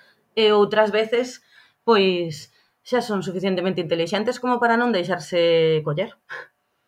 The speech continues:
Eh, n-, o que se fai despois con eses animales é levalos para Sabucedo, metelos en un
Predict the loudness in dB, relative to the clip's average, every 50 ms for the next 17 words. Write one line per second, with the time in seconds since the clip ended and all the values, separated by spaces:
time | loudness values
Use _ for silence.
0 | _ _ _ _ _ _ _ _ _ _ _ _ _ _ _ _ -2 2 2 4
1 | 4 4 4 4 2 0 -2 -4 -4 -4 -4 -4 -4 -6 -6 -6 -4 -4 -4 -2
2 | -2 0 2 2 2 0 -2 -2 -2 -2 -2 0 -2 -2 -2 -2 -2 -2 -2 -2
3 | -2 0 2 2 4 4 4 4 4 2 2 0 0 2 4 4 4 4 4 2
4 | 0 0 0 0 0 0 0 0 -2 0 2 4 6 6 6 4 2 -2 0 0
5 | 0 0 0 0 0 0 -2 0 0 0 2 2 2 4 4 4 2 2 2 0
6 | -2 0 0 0 0 -2 -2 -4 -4 -4 -4 -4